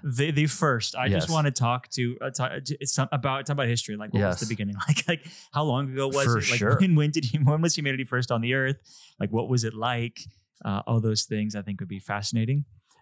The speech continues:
Speaker 1: I'm gonna go with my saint right now.
Speaker 2: Okay,
Speaker 1: So I know,
Speaker 2: please.
Speaker 1: um, that, uh, I think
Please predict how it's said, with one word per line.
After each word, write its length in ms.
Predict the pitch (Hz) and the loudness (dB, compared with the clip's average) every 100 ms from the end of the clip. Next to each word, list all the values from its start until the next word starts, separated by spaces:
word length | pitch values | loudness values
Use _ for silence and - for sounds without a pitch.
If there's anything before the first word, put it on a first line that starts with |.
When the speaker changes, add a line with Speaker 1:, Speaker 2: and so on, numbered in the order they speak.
| - | 0
Speaker 1:
I'm 100 | 143 | 2
gonna 140 | 147 | 4
go 120 | 131 | 2
with 180 | 127 120 | 0 0
my 100 | 113 | -2
saint 360 | 104 - 101 - | -2 -2 -4 -6
right 220 | 123 135 | -6 -6
now. 260 | 131 139 170 | -4 -4 0
Speaker 2:
Okay, 320 | 117 104 117 143 | 2 2 2 0
Speaker 1:
So 140 | - | 0
I 40 | 123 | 2
know, 60 | 123 | 4
Speaker 2:
please. 160 | 120 - - | 2 -6 -6
Speaker 1:
um, 600 | 123 107 104 101 95 92 _ - _ - | -2 0 0 -2 -4 -8 _ -20 _ -4
that, 400 | 110 107 - - - - - | -2 0 -2 -4 -4 -6 -6
uh, 100 | - - _ - _ _ _ _ _ - | -6 -6 _ -20 _ _ _ _ _ -2
I 100 | 143 | 2
think 240 | 175 160 | 2 2